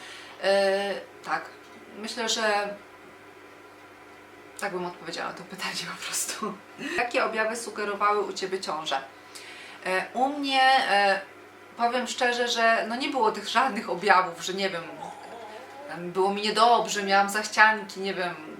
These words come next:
cokolwiek, nie wiem, czułam jakieś ciągnięcie w brzuchu, nic takiego nie miało u mnie miejsca. Ja generalnie bardzo wcześnie wiedziałam, że jestem w ciąży, dlatego że z Tomkiem się staraliśmy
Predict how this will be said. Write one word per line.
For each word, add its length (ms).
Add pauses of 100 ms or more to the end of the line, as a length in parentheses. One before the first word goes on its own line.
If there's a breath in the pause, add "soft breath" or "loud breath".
cokolwiek, 520
nie 100
wiem, 140
czułam 240
jakieś 300 (120)
ciągnięcie 540
w 60
brzuchu, 240
nic 200
takiego 300
nie 120
miało 260
u 60
mnie 140
miejsca. 500 (520 loud breath)
Ja 180
generalnie 600
bardzo 300
wcześnie 340
wiedziałam, 320
że 80
jestem 300
w 60
ciąży, 320
dlatego 380
że 120
z 80
Tomkiem 380
się 140
staraliśmy 760